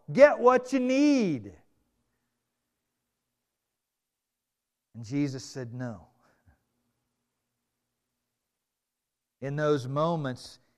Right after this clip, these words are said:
he was tempted just like we are every day with how to live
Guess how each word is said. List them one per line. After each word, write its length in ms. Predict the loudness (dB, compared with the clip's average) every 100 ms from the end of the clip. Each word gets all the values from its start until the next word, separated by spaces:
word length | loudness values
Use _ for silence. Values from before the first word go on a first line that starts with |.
| _
he 220 | -2 0
was 280 | 2 0 -2
tempted 520 | -10 -10 -10 -8 -10
just 280 | -8 -12 -10
like 180 | -14 -8
we 160 | -2
are 180 | 0 2
every 280 | 0 -2 -4
day 400 | -4 -8 -12 -18 _ _ _ _ _ _ _ _ _ _ _ _ _ _ _ _ _
with 160 | -6 -6
how 380 | -2 2 4 4
to 80 |
live 540 | 2 2 2 2 2